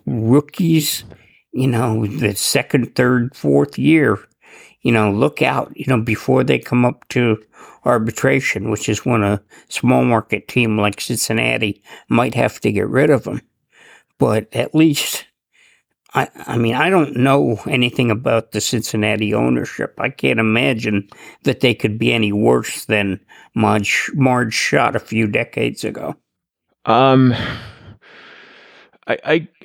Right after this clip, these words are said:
Speaker 2: you know, I was, you know, I was listening to the series. You know, they were talking about a lot about the Twins broadcasters, where they were talking a lot about that, uh, Elly, Elly De La
Speaker 1: De La
Speaker 2: Cruz.
Speaker 1: Cruz, yep.
Speaker 2: Um,
Speaker 1: And they should.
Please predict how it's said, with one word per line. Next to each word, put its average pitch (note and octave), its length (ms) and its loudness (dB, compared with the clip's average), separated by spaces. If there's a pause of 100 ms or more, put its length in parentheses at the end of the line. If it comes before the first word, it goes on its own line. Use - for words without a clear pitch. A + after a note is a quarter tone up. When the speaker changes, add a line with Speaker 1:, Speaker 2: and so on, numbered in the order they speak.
(260)
Speaker 2:
you D#3 100 0
know, A2+ 460 4
I A#2+ 80 4
was, B2 280 0
you C3+ 120 0
know, A2 280 2 (680)
I B2 60 2
was C3 160 2
listening D3+ 300 2
to A#2+ 80 0
the A2 80 0
series. C3 440 2
You A#2+ 60 0
know, G#2+ 80 4
they C3+ 160 2
were F3 140 2
talking D3+ 380 0
about A#2 300 2
a - 60 0
lot A2+ 280 2
about A2 240 -4
the A2 40 -8
Twins C3+ 380 0
broadcasters, A2+ 560 0
where A2 120 -2
they A#2 120 0
were C3+ 80 0
talking B2 340 -2
a G2+ 60 0
lot A2 180 4
about G#2+ 280 0
that, G#2 360 0
uh, G2+ 400 2
Elly, A2 340 2 (300)
Elly B2 340 4
De - 300 0
La A2+ 60 4
Speaker 1:
De C3+ 100 2
La C3+ 80 0
Speaker 2:
Cruz. C3+ 300 2
Speaker 1:
Cruz, - 160 -14 (120)
yep. C3 160 -6 (720)
Speaker 2:
Um, A2 420 2 (320)
Speaker 1:
And A#2 120 -2
they B2+ 120 2
should. E3 520 0